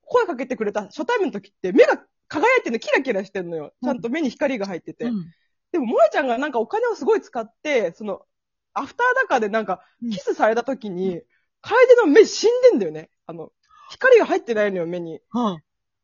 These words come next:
Speaker 1: なんか、多分私の中である程度の金額を超えたとこから、こういう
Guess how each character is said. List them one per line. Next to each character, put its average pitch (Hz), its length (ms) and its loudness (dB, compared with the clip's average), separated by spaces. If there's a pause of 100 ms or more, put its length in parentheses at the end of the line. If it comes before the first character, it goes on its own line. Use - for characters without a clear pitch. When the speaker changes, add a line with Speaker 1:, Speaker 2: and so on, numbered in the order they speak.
(140)
Speaker 1:
な 330 80 -4
ん - 20 -8
か、 233 260 -6
多 - 120 -4
分 494 160 4
私 466 200 0
の 554 60 -4
中 523 180 0
で - 60 2
あ - 40 -2
る - 60 0 (200)
程 554 180 6
度 539 60 4
の 508 60 4
金 508 160 -6
額 508 180 2
を 427 100 -2
超 466 140 4
え 494 40 0
た 494 80 -4
と 494 100 -2
こ 494 140 -2
か 453 100 -6 (180)
ら、 233 60 2
こ 285 220 -6
う 277 60 -4
い 277 60 -2
う 269 300 -8